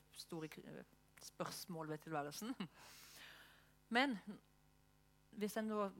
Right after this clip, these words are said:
går over, eller inn på første stadiet, så er det estetikeren, som har et, ehm, litt sånn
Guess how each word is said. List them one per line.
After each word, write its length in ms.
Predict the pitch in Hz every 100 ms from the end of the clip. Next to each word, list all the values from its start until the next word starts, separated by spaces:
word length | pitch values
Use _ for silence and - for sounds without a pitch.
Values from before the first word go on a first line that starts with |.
| 185
går 240 | 208 190 175
over, 340 | 185 165 160 160
eller 380 | 170 165 170 170 - - 196
inn 140 | 165
på 100 | 180
første 240 | 208 185
stadiet, 500 | 170 165 156 190 233 185
så 200 | - 196
er 40 | 190
det 160 | 190 165 - - - -
estetikeren, 960 | 185 - - 165 147 151 151 156 175 262 - - - - - - -
som 340 | - 226 190
har 320 | 180 214 165
et, 360 | 175 - - -
ehm, 640 | 180 175 170 170 165 160 - - - - -
litt 120 | 190
sånn 200 | 220 196